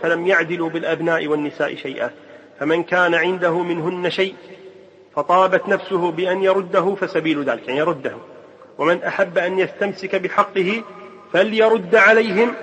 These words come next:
وله بكل فريضة ست فرائض من أول ما يفيء الله علينا"، يعني وعد. فقال الناس: "قد طيبنا لرسول الله صلى الله عليه وسلم"، فقال:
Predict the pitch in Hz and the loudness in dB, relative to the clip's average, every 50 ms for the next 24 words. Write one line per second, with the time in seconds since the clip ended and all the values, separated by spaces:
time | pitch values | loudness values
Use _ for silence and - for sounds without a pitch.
0 | 185 165 170 170 180 190 202 202 185 165 156 165 160 147 143 151 151 - 202 196 | -8 -6 -2 2 4 4 6 6 4 2 0 -4 -6 -6 -6 -8 -6 -2 -2 -2
1 | 196 180 165 165 - 165 151 151 196 214 208 214 214 - - 226 240 262 262 254 | -2 -2 -6 -4 -4 -4 -4 -4 -4 -2 0 -2 -2 0 0 0 0 0 0 -2
2 | - - - - - - - - - - 240 233 - 196 - 175 160 151 143 - | -4 -16 -20 -20 -20 -20 -18 -12 -6 -6 -6 -4 -4 -4 0 2 2 2 0 -2
3 | - - - - - - - - - - 156 156 160 - - 214 214 214 185 196 | -6 -14 -16 -18 -20 -20 -20 -20 -12 -6 -6 -6 -4 -2 0 0 0 2 0 -2
4 | 190 180 180 180 170 170 170 160 - - 208 156 151 156 165 135 135 117 110 113 | -2 -2 0 0 0 0 0 -2 -4 -4 -8 -6 -4 -2 -2 -2 -2 -6 -6 -8
5 | 110 120 120 113 - - - - - - - - - - 175 190 190 180 135 117 | -10 -12 -14 -16 -20 -20 -20 -20 -20 -20 -16 -8 -4 -2 0 2 2 2 2 2
6 | 113 - - - - - - - - - - - - - - - - - - _ | -2 -8 -14 -18 -18 -18 -18 -20 -20 -20 -20 -20 -20 -20 -20 -20 -20 -20 -20 _
7 | _ _ _ _ _ _ _ _ _ _ _ _ _ _ _ _ _ - _ _ | _ _ _ _ _ _ _ _ _ _ _ _ _ _ _ _ _ -20 _ _
8 | _ _ - 139 - - 170 175 175 180 180 190 196 175 151 - - - 180 170 | _ _ -12 -6 0 2 2 4 4 2 4 4 4 4 2 -2 -6 -4 -4 -4
9 | - - - 180 175 170 156 151 170 190 202 185 196 202 208 202 202 196 196 185 | -4 -2 -2 -2 -2 -2 -2 0 2 2 4 4 4 4 6 8 8 8 6 6
10 | 190 185 180 - - 185 180 170 175 170 147 - 151 139 139 - 160 147 135 123 | 4 2 2 0 0 -2 -2 0 0 0 0 0 -2 -4 -2 -2 -4 -2 -2 -4
11 | 113 - - - - - - - - - - - - - - _ _ _ _ _ | -6 -8 -14 -20 -20 -20 -20 -20 -20 -20 -20 -20 -20 -20 -20 _ _ _ _ _
12 | _ _ _ _ - - 160 - 190 202 202 196 190 | _ _ _ _ -4 -4 -2 2 4 6 6 4 4